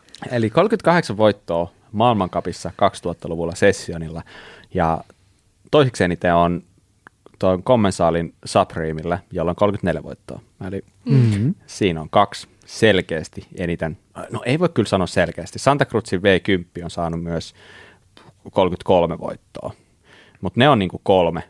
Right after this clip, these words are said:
Speaker 2: Mm.
Speaker 1: ihan omassa
Speaker 3: Joo.
Speaker 1: kategoriassaan. Muut tulee sitten aika, aika kaukana perässä.
Speaker 3: Mm-hmm.
Speaker 1: Jes, hyvä. Oikeastaan se uutisista. Ne,
Speaker 3: No niin.
Speaker 1: ne,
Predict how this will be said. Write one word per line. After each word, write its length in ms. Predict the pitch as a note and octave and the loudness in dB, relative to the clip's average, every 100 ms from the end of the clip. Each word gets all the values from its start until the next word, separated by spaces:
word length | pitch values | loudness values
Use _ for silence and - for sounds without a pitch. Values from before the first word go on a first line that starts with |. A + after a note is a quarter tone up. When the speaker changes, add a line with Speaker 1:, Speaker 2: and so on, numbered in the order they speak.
| _ _ | _ _
Speaker 2:
Mm. 120 | F#3+ F#3 | -6 -2
Speaker 1:
ihan 200 | B2 F3 | -2 -4
omassa 320 | F#2+ A2+ A2 | -2 0 0
Speaker 3:
Joo. 80 | F2+ | -2
Speaker 1:
kategoriassaan. 800 | E2 E2 E2 D2+ D2+ - - - - | -4 -6 -10 -14 -14 -16 -14 -10 0
Muut 240 | G2+ F#2+ | 0 0
tulee 260 | F2 D#2 D#2 | -4 -4 -8
sitten 340 | - - - | -10 -12 -2
aika, 220 | D#2+ - - _ | -2 -2 -12 _
aika 220 | F2 F#2 | 0 0
kaukana 360 | E2 C#2+ - - | 0 -10 -10 -14
perässä. 380 | - - - - - - - - - - - - - - - - - - | -12 -14 -16 -20 -20 -20 -20 -20 -20 -20 -20 -20 -20 -20 -20 -20 -14 -2
Speaker 3:
Mm-hmm. 480 | G#2+ F#2 F2 F2+ C#3+ _ _ _ _ - | -2 -2 -6 -4 -4 _ _ _ _ 2
Speaker 1:
Jes, 260 | D#3 - - _ _ - | 2 2 -14 _ _ 2
hyvä. 160 | F3 - _ _ _ _ _ _ - _ _ - | 4 2 _ _ _ _ _ _ -20 _ _ 2
Oikeastaan 600 | A#3 G3+ - D#3+ D#3 C#3+ _ _ _ _ _ - | 2 2 2 4 4 0 _ _ _ _ _ -10
se 220 | - G3 | 0 2
uutisista. 600 | A2+ D3 F2 E2+ - - _ _ _ _ _ - | 4 0 -4 -10 -12 -16 _ _ _ _ _ -4
Ne, 180 | A#2+ C3 - - | 0 0 -2 -14
Speaker 3:
No 320 | G#2+ A#2+ A2+ | -8 -4 -4
niin. 260 | A2 D3 B2+ | -2 0 2
Speaker 1:
ne, 200 | D#3 | 2